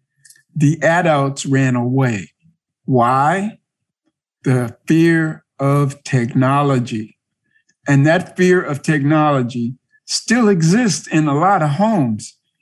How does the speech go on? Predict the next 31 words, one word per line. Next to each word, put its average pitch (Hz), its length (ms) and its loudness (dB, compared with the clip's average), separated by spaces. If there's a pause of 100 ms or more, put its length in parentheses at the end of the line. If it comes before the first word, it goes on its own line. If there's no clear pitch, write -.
(100)
a 123 40 -2
lot 156 160 2
of 156 100 -4
people's 160 320 0
experiences, 151 1040 -2 (500)
because 175 680 0 (480)
it 160 120 2 (520)
asks 185 460 -2
you 170 200 2
a 147 100 -4
question 135 680 -2 (600)
in 147 200 4
regards 139 560 0
to - 140 -2
your 131 320 0
own 143 460 2
intellectual, 135 1000 0
when 135 200 4
we 143 120 4
talked 165 320 -2
about 127 300 -2
that 123 240 -6
problem 175 500 -2 (420)
<laughs> - 280 -6 (920)
in 151 200 2
the 147 160 2
writing. 170 520 0 (840)
When 170 260 2
you 262 160 4
go 240 300 -2
into, 175 720 0